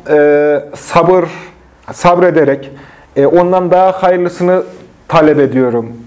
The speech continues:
diye Allah'a yönelirsin. Başına gelen aynı şeydir ama bundan dolayı sen Allah'a itaatkar bir kul olarak bu musibeti karşılamış olursun. Zenginlik de böyledir. Allah'ın sana vereceği bir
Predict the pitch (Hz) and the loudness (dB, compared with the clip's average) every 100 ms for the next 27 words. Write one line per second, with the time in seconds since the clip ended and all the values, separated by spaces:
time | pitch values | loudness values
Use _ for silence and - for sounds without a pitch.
0 | - 127 120 120 165 165 170 208 196 165 | -4 2 2 2 0 2 2 0 -2 -2
1 | 131 123 117 - - - - - - - | -2 -4 -4 -4 -4 -8 -20 -20 -20 -20
2 | - - - - _ _ _ - 190 196 | -20 -20 -20 -20 _ _ _ 0 0 0
3 | 226 233 214 220 233 269 - - - _ | 0 0 2 0 0 -4 -8 -20 -20 _
4 | _ _ - _ _ _ _ _ - 214 | _ _ -20 _ _ _ _ _ 0 0
5 | 269 247 202 160 147 165 - 202 226 196 | 2 0 0 0 -2 -6 -2 0 0 -2
6 | 226 247 233 208 208 220 277 226 254 - | 0 0 0 0 0 0 -2 -2 -2 -4
7 | - - _ _ _ _ - 180 196 202 | -20 -20 _ _ _ _ 0 4 4 2
8 | 269 - - 233 233 233 262 247 247 240 | -2 -6 -2 0 0 0 0 0 -4 -4
9 | - 254 233 180 135 113 - 151 147 151 | -2 2 2 2 0 -4 -6 -6 -4 0
10 | 156 156 - 208 202 214 214 196 135 110 | 0 0 0 0 2 0 0 0 0 0
11 | - - - - 160 180 214 247 262 254 | -6 -20 -14 -2 0 0 -2 -4 -2 0
12 | 226 220 208 113 107 151 160 180 190 196 | 2 2 0 -2 -4 0 2 2 0 -2
13 | 196 196 190 185 196 196 | -2 -2 -2 0 -2 -2